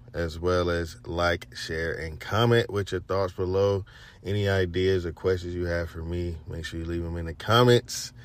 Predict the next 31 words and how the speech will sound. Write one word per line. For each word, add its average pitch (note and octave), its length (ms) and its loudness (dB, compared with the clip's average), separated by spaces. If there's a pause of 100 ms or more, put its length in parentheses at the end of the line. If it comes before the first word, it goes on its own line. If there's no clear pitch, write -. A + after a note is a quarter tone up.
(800)
Follow C#3 420 10
me. C3+ 280 8
I A#2 140 10
have G#2 100 6
merchandise A2+ 640 6
as F#2 160 -2
well. A2+ 560 8 (760)
If - 60 -12
you - 80 -12
follow F#2 260 0
the F2+ 80 0
link F2+ 280 -4
in F2 100 -4
my E2+ 320 -4 (280)
bios F#2 760 2
and F2 280 -8
in E2+ 140 -8
my E2 500 -8 (140)
platforms, E2 880 -6 (160)
it - 80 -10
will D#2 100 -6
take E2 300 -8
you E2 80 -8
there. G#2 320 0 (1500)
Love D#2+ 180 -8
you E2 80 -12
guys. D#2 400 -6
Thank D#2+ 220 -10
y'all D#2+ 100 -8
for E2 140 -12
listening. D#2+ 400 -10